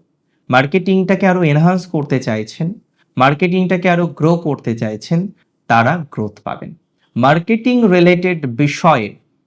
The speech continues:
আপনার প্রসপ্যারিটি, আপনার গ্রোথ, আপনার এনহ্যান্সমেন্ট আরো ডেভেলপড হবে,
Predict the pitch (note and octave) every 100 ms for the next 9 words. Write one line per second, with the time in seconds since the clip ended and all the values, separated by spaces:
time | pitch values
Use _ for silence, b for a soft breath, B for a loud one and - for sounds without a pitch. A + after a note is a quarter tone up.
0 | _ _ C#3 C#3 D3 C#3 C#3 C3+ - E3
1 | E3+ E3+ - - - _ _ _ - B2+
2 | C#3 C3+ A2 - F3 F3 - - _ _
3 | - D#3+ C#3+ C3+ - D3+ E3 E3 D#3+ -
4 | A2+ G#2+ _ _ _ C#3 D3+ F3+ F#3+ E3
5 | C#3 C#3 C3+ B2+ B2+ - A2+ C3 G#3+